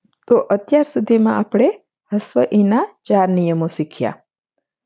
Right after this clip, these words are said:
તો તમે લખવામાં, વાંચવામાં તે નિયમોની નોંધ લેજો અને સરખી રીતે પાકા કરતા જજો, એટલે તમને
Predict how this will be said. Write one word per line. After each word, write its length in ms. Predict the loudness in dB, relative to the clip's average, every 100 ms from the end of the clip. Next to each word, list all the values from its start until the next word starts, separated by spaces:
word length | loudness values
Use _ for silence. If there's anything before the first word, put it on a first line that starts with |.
| _ -4
તો 100 | -2
તમે 560 | 0 2 2 2 -2 -4
લખવામાં, 840 | -4 -2 -2 2 2 0 -2 _ -6
વાંચવામાં 640 | -4 -4 -2 0 2 0 -4 _ _ _ _
તે 180 | 2 4
નિયમોની 720 | 4 2 2 0 0 -2 -2
નોંધ 320 | 0 4 4 4
લેજો 400 | 2 0 -2 -6 _ _ _ -10
અને 140 | -6
સરખી 460 | -6 -2 -2 0 2
રીતે 300 | 2 2 0 -2 _ _ _
પાકા 280 | -6 -2 -4
કરતા 400 | -2 -2 -2 -2
જજો, 360 | 0 0 0 -2 -2 _ _ -14
એટલે 220 | -2 0
તમને 540 | 0 0 0 0 -2